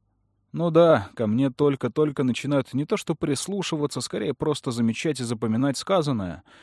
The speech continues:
поступая после чисто по своему усмотрению. Пока я всего лишь юнец-выскочка,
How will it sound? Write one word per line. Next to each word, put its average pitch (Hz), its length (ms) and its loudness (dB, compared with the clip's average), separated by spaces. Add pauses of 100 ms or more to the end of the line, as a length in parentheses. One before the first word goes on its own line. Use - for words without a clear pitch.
(280)
поступая 165 600 6
после 185 480 2
чисто - 400 -4
по 151 140 -2
своему 139 560 2
усмотрению. 127 760 -2 (520)
Пока 175 260 -2
я 160 240 4
всего 143 360 0
лишь 123 280 0
юнец-выскочка, 135 1160 0